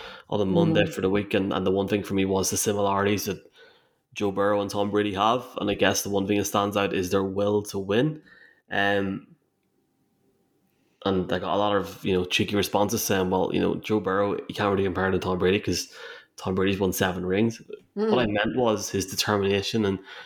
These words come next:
Speaker 1: his outlook on the league. He is, he, he's a real standout in that quarterback class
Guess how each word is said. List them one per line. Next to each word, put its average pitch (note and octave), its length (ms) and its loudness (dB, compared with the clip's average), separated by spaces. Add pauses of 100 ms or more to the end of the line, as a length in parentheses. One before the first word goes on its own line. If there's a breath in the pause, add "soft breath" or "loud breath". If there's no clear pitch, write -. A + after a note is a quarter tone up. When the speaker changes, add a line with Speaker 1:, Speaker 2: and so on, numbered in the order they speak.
(140)
Speaker 1:
his - 260 -2
outlook G#2 400 0
on G2+ 140 0
the F#2+ 60 -2
league. G#2 360 2 (1400 loud breath)
He C3+ 240 0
is, D#3+ 200 0 (100)
he, C3 220 0
he's C#3 160 0
a C3 60 -2
real C#3+ 200 0
standout A2+ 680 0
in G#2+ 180 -2
that G2+ 200 0
quarterback G#2+ 500 0
class - 500 -4